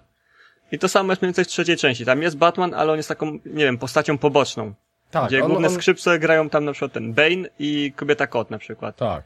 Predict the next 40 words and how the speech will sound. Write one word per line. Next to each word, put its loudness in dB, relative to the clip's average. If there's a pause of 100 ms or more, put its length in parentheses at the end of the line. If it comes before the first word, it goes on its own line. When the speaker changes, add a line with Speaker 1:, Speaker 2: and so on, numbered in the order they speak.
Speaker 1:
I -6
ta, 4
y, -6
Talia 2
Al 2
Ghul. -6 (420)
Speaker 2:
Znaczy, 4
na, 2
na, 2
na 4
ogół 4
w -4
tych -2
Dark 4
Knightach 0 (140)
Batmana 0
jest -4
mało. -2
Mało 2
Batmana -4
w -16
tych -4
Batmanach, -2
w-, -12
wam -2
powiem. -4 (460)
E, 6
no, -4 (100)
ale 0
tak 0
to -6
mniej -2
więcej -4
wygląda -2
i -6
wiem, -2
o -6
co -10
wam -6
chodzi. -14